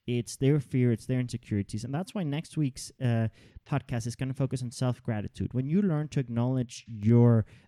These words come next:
value, when you learn to feel grateful for yourself, when you can pat yourself in the back, when you can acknowledge your contributions to others and your value to others, you won't feel fearful. For example, in our relationship, just as a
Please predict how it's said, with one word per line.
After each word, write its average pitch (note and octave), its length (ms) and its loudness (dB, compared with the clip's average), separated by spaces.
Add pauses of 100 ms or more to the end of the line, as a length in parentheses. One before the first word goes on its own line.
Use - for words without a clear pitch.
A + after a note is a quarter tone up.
value, A2+ 540 -2
when G#2 180 -2
you D#3 160 2
learn C3 480 2
to G#2+ 280 0 (680)
feel B2+ 580 6 (640)
grateful D#3+ 400 2
for D3 160 4
yourself, C3 680 2
when B2 140 0
you C3 80 0
can D#3 100 -8
pat C#3 300 -8
yourself C3 260 -4
in C3+ 60 -6
the A#2+ 80 0
back, A2 340 -2
when A#2+ 100 0
you B2+ 80 2
can D3+ 160 -6
acknowledge A#2+ 600 -2
your A#2+ 80 0
contributions A2 800 -2
to A2+ 200 0
others G#2 320 -2
and A2 80 -6
your A2 140 0
value G#2 300 -4
to G#2+ 200 -4
others, G2+ 240 -2 (220)
you B2 100 2
won't C#3 300 2
feel B2 480 2
fearful. - 420 0 (360)
For B2+ 80 -2
example, B2 420 0
in A2+ 160 0
our A#2+ 140 2
relationship, A#2 600 2
just A#2 200 -2
as C3+ 160 -4
a B2+ 60 -4